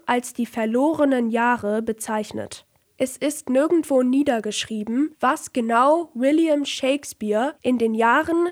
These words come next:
zwischen fünfzehnhundertvierundachtzig und fünfzehnhundertzweiundneunzig machte. Er soll aber seine Karriere als Stückeschreiber begonnen und sich hochgearbeitet haben.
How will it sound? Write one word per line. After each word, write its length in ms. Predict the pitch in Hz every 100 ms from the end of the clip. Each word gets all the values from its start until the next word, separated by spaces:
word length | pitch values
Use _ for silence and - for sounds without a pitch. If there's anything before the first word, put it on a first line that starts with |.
| -
zwischen 400 | - 269 - 233
fünfzehnhundertvierundachtzig 2000 | - 330 359 - 294 254 254 220 214 - - 330 339 302 320 - - 330 330 - _
und 220 | 320 330
fünfzehnhundertzweiundneunzig 2000 | - - 320 - - 277 247 254 240 226 - - 254 277 220 202 208 208 254 247 -
machte. 480 | 214 214 - 175 - _ _ _
Er 200 | 262 254
soll 340 | 233 262 320 -
aber 580 | 233 233 240 247 277 -
seine 340 | - 247 233
Karriere 840 | 240 233 214 254 311 330 320 339 339 -
als 260 | 233 -
Stückeschreiber 920 | - - 339 269 226 - 214 220 226
begonnen 500 | 226 214 220 220 277 359 _
und 220 | 294 311
sich 320 | 311 277 -
hochgearbeitet 1000 | - 277 - - - 208 196 196 196 185
haben. 320 | 196 190 190